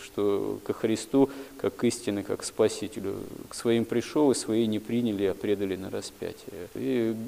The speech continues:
Господь, тем не менее, молится, молился за распинающих его. И вообще, милость Божия, любовь Божия к нам, вообще к человеческому роду, каждому человеку, она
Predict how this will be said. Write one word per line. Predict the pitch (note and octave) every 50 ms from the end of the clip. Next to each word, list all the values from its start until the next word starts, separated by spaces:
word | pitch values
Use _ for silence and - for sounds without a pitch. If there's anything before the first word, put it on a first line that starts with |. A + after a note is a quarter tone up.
| - - -
Господь, | C3+ A#2+ B2 B2 - - - F#3 F3+ -
тем | - - - A#2
не | A#2 A#2
менее, | A#2+ C3+ C#3 C3+ A#2+ A2
молится, | G#2+ A2 A#2+ B2+ B2+ A#2 G2+ - - - - G2+
молился | G2+ G2+ G2+ G2+ G#2+ A#2 A#2+ A#2 - G#2+
за | G2 F#2+ G2
распинающих | F#2+ G2 - - - G#2+ G#2 B2+ D#3 E3+ D#3+ D#3 D#3 - - - - -
его. | A#2 A#2 A#2 G#2+ G2+ - - - - - - -
И | - A2+
вообще, | A#2 A#2+ A#2+ - - G3+ F#3 C#3+ A#2+ G#2+ G2 F#2 F2+ F2+ - - D2+ C2 - -
милость | G#2+ A2 B2 C3+ B2+ A#2 G#2 A2+
Божия, | G#2+ A2 C#3 D#3 D#3 B2+ A#2 G#2+ G#2
любовь | G2+ G#2+ A2+ B2+ C#3 B2
Божия | G2+ G2 G2+ G#2+ G2+ F#2+ F#2+ G#2 G2 F#2+
к | - -
нам, | A#2+ A#2 A#2+ A2+ G#2
вообще | F#2+ G2 - - A2
к | - -
человеческому | - - A2 G#2 G#2 G2+ A2 B2+ C3 C3 - - - - - G#2 G2+ G2
роду, | G2 A#2 C3+ B2+ G#2 G2
каждому | - - G#2 G2+ G2+ - G#2 G2
человеку, | - - - A#2+ - - A2+
она | G#2 A2 A#2+ B2+ A#2+